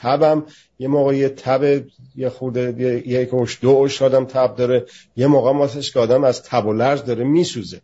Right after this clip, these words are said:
الان حیات ملی ما در لبهٔ تر-، پرتگاه هست و این کشور داره در تب و لرز میسوزه و ممکنه تلف بشه و نفله بشه. اگر که ما باز دوباره، اه،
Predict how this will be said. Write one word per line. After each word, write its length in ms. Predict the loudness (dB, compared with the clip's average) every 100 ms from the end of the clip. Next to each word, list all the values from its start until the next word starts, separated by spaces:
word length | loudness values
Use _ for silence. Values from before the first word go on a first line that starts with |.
| _ _ -20 -20 _
الان 480 | 0 2 6 4 2 -8 _ _ -12
حیات 580 | -6 -2 4 4 4 0 -6 -6
ملی 600 | -8 -2 0 0 2 4
ما 220 | 4 4 4
در 160 | 2
لبهٔ 400 | 0 -2 -4 -6
تر-، 360 | -8 -4 -2 -2 _
پرتگاه 600 | -4 -4 -4 -6 -4 -2
هست 380 | 0 2 0 -10 -20 _
و 60 | -2
این 300 | 0 2 0
کشور 580 | -2 -8 -4 0 2 0
داره 360 | -2 -4 -4
در 220 | -6 -8
تب 280 | -8 -8 -6
و 80 | -6
لرز 420 | -4 -4 -4 -6
میسوزه 560 | -6 -6 -8 -10 -4 -4
و 140 | -2
ممکنه 460 | -2 -2 -4 -6 -6
تلف 460 | -4 -2 -2 -4
بشه 200 | -8 -6
و 80 | -2
نفله 400 | -2 -2 -4 -6
بشه. 340 | -6 -6 -10 -12 -18 -20 -10 -2
اگر 320 | 0 2 0
که 200 | -2 -4
ما 480 | 2 4 4 2 -6 _ _ 0
باز 320 | 2 2 0
دوباره، 640 | -2 0 0 0 0 -2 -4 _ _ _ -8
اه، 380 | -4 -2 -2